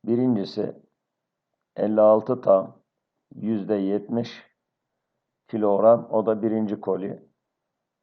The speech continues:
İkisini topluyorum. Dört, dokuz, yedi de on altı, elde var bir. Altı, altı da on iki, elde var bir.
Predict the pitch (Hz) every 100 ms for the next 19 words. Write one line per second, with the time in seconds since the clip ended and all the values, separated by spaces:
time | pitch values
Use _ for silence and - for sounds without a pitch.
0 | _ _ _ _ _ _ _ _ _ _
1 | - 135 - 120 107 101 101 104 - 117
2 | 117 120 117 _ _ _ _ _ _ _
3 | _ _ _ _ _ - 92 117 117 -
4 | - _ _ _ - 104 107 101 104 101
5 | 98 104 107 98 - 101 95 90 98 95
6 | 90 85 117 120 - _ _ _ _ _
7 | _ _ _ - 101 98 107 101 104 98
8 | 101 104 107 - 101 95 90 98 95 95
9 | 90 110 110